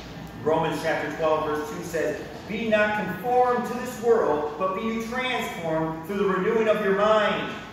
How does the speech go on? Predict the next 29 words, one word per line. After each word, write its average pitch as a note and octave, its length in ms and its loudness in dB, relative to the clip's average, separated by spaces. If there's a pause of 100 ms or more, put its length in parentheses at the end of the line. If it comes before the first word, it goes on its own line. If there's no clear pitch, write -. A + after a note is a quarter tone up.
that G3 240 2
you G#3+ 100 -4
may G3+ 320 -2
prove A3 760 2
what F#3+ 140 4
is F#3+ 220 2
that F#3+ 340 2
good A#3+ 380 2
and E3 120 -4
acceptable E3+ 600 -2
and D#3+ 240 -4
perfect A#3 420 -2
will E3 200 -2
of - 100 -4
God." - 540 -2 (920)
You're D4 300 2 (160)
showing B3+ 420 4
others B3+ 440 2
how D4 180 4
to - 80 0
get - 120 0
out - 360 6
of - 80 2
it. - 160 -4 (460)
If - 180 -8
you're C4 160 -4
living - 340 -4
like A#3+ 220 -2
them, - 400 -2